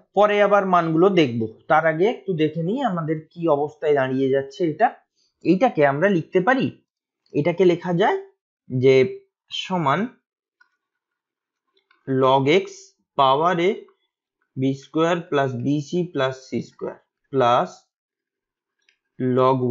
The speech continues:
y পাওয়ার এ সি স্কয়ার প্লাস সি এ প্লাস এ স্কয়ার প্লাস log z পাওয়ার এ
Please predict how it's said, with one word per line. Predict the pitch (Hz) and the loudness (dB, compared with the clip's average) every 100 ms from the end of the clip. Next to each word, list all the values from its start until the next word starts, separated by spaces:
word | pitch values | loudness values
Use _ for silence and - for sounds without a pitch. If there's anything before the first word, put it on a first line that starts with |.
| 120 127 | 2 0
y | 151 214 _ _ _ _ _ - | 0 -8 _ _ _ _ _ -2
পাওয়ার | 131 123 131 139 | 0 2 2 0
এ | 190 - _ _ _ _ - | -2 -8 _ _ _ _ -8
সি | 147 147 | -6 -6
স্কয়ার | _ 156 156 156 151 | _ -2 -2 -2 -4
প্লাস | 143 139 - | -4 -4 -12
সি | - 139 139 156 | -8 -4 -2 -2
এ | 156 | -4
প্লাস | 143 135 143 - _ _ _ _ _ _ - 131 | -4 -4 -4 -12 _ _ _ _ _ _ -2 -2
এ | 127 | -2
স্কয়ার | - 113 107 - | -4 -4 -4 -2
প্লাস | 139 123 139 - _ _ _ _ _ _ _ _ _ _ _ _ - 127 | 0 0 -4 -18 _ _ _ _ _ _ _ _ _ _ _ _ -6 0
log | 131 135 127 120 | 2 2 0 -4
z | 123 143 165 165 _ - | 2 4 4 -2 _ 0
পাওয়ার | 135 131 135 | 2 2 0
এ | 143 | 0